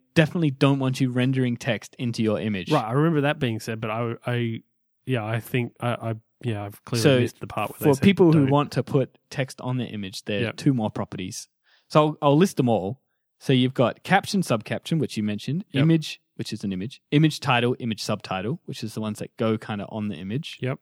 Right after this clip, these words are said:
Speaker 1: trailing caption, and trailing subcaption,
Speaker 2: That's
Speaker 1: which
Speaker 2: the
Speaker 1: are the
Speaker 2: right
Speaker 1: right aligned
Speaker 2: aligned.
Speaker 1: ones.
Speaker 2: Yep, yep.
Speaker 1: Uh, this stuff's way easier if you just, like, look at an image, you'll get it straight away.
Speaker 2: Yeah, and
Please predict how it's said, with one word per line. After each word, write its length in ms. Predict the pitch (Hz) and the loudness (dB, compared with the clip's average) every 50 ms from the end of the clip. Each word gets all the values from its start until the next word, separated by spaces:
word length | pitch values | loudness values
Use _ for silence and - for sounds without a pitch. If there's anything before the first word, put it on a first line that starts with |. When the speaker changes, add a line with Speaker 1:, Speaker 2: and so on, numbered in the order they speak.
| _ _ | _ _
Speaker 1:
trailing 380 | - - 151 147 160 160 160 147 | -2 2 4 4 6 4 4 2
caption, 400 | - 147 123 123 - - 120 110 | 2 0 -2 -2 -2 -4 -6 -6
and 200 | - 110 110 110 | -6 -8 -10 -6
trailing 320 | - 135 120 113 113 110 | -4 -2 -2 -2 -2 -4
subcaption, 420 | 104 - 120 104 - - - - - | -4 -4 -6 -6 -6 -10 -18 -10 -6
Speaker 2:
That's 200 | - 120 - - | -4 -4 -4 -2
Speaker 1:
which 120 | 110 117 117 | -2 0 2
Speaker 2:
the 60 | 120 | 2
Speaker 1:
are 20 | |
the 80 | 113 113 | 2 2
Speaker 2:
right 80 | 110 113 | 4 4
Speaker 1:
right 160 | 135 143 143 | 6 6 6
aligned 280 | 131 113 107 98 95 95 | 4 2 0 -2 -2 -4
Speaker 2:
aligned. 160 | - 78 76 - | -6 -10 -10 -8
Speaker 1:
ones. 240 | 110 120 135 - _ _ _ | -8 -8 -10 -12 _ _ _
Speaker 2:
Yep, 180 | - 117 127 | -10 -10 -10
yep. 20 | - _ _ | -10 _ _
Speaker 1:
Uh, 160 | - 90 92 | -8 -8 -6
this 140 | 101 120 123 | -4 -4 -2
stuff's 400 | - - 165 143 - - - - _ _ _ | 2 2 2 2 2 -4 -14 -16 _ _ _
way 140 | 139 127 123 | 2 4 4
easier 240 | 120 117 113 117 110 | 4 2 2 0 0
if 120 | 107 - | 0 -2
you 80 | 110 98 | -4 -6
just, 220 | - 110 - - | -6 -8 -8 -8
like, 160 | 90 85 - - | -8 -8 -8 -8
look 260 | - 110 107 101 - | -6 -6 -6 -4 -6
at 100 | 101 - | -8 -10
an 80 | 87 87 | -8 -10
image, 260 | 90 85 82 - - | -10 -10 -12 -10 -10
you'll 120 | 95 85 - - | -10 -10 -8 -6
get 140 | 107 98 | -6 -6
it 100 | 90 - | -6 -6
straight 260 | - - - 107 92 85 | -8 -8 -6 -6 -4 -4
away. 260 | 82 82 82 90 113 | -6 -6 -6 -6 -4
Speaker 2:
Yeah, 160 | - 135 117 - - | -2 -2 -2 -4 -2
and 380 | - 139 139 135 127 123 123 | -2 0 0 0 -2 -4 -4